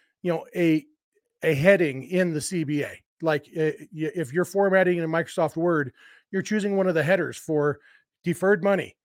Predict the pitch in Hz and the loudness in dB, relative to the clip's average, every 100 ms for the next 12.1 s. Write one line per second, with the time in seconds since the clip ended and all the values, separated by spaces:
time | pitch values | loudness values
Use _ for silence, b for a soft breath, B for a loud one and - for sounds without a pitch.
0 | - 165 165 165 151 165 220 214 - 190 | -6 -2 -2 0 -2 0 0 0 0 -4
1 | - 220 185 165 147 - 226 208 160 135 | 0 0 4 2 2 -4 0 2 0 2
2 | 175 185 196 185 185 175 170 147 - _ | 2 4 4 2 2 2 0 -2 -10 _
3 | 143 147 139 160 165 156 170 160 151 151 | -6 -6 -4 -2 -2 -4 -4 -4 -4 -4
4 | 156 143 - - 151 - 160 151 151 143 | -6 -6 -12 -8 -8 -2 0 0 -2 -8
5 | 131 139 - _ _ _ _ _ - 139 | -8 -10 -10 _ _ _ _ _ -8 -4
6 | 135 135 131 - _ _ _ 175 160 - | -4 -4 -8 -14 _ _ _ 0 2 2
7 | 175 170 - - - 190 - 160 156 190 | -2 -2 -6 -8 -6 -6 -2 -2 0 -2
8 | 127 127 180 202 - 185 185 165 147 175 | -2 0 -2 -2 -4 -2 -2 -2 0 0
9 | 160 127 165 - 170 151 135 - 139 113 | 0 0 0 0 0 -2 -2 -6 -8 -2
10 | 135 185 180 190 185 196 185 175 180 175 | 0 0 4 4 4 -2 -4 -2 -2 -2
11 | 147 - 170 165 151 - 170 - 135 139 | -4 -2 -2 -2 -4 -4 -4 -2 -4 -4